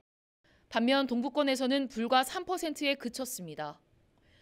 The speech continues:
이는 닥터 헬기가 한 대에 불과할 뿐 아니라 대기 지역이 동부권과 멀기 때문입니다. 닥터 헬기 계류지는 신안 앞에도.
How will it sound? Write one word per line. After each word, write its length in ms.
이는 280
닥터 280
헬기가 440
한 220
대에 200
불과할 460
뿐 200
아니라 420
대기 280
지역이 400
동부권과 720
멀기 340
때문입니다. 680
닥터 300
헬기 240
계류지는 540
신안 400
앞에도. 520